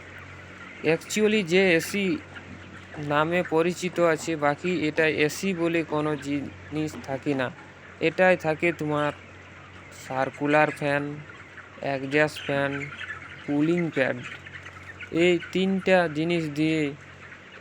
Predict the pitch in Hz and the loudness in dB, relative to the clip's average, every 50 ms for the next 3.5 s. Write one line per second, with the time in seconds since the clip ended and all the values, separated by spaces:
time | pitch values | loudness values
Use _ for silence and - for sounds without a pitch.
0 | 143 151 147 - - - - 170 175 170 165 160 151 147 147 147 - - - - | -2 -2 -2 -4 -10 -4 0 0 2 2 2 2 0 0 -2 -6 -12 -16 -18 -18
1 | - - - - - - - - - - - - - - - - - - - - | -18 -18 -18 -20 -20 -18 -18 -18 -18 -16 -18 -18 -18 -18 -18 -18 -18 -18 -18 -18
2 | - - - - - - - - - - - - - - 151 151 160 156 151 - | -18 -18 -18 -18 -18 -18 -18 -18 -16 -16 -16 -10 -2 2 4 4 4 2 0 -2
3 | 156 147 147 143 139 135 131 131 127 123 | 0 2 2 2 2 0 -4 -6 -6 -8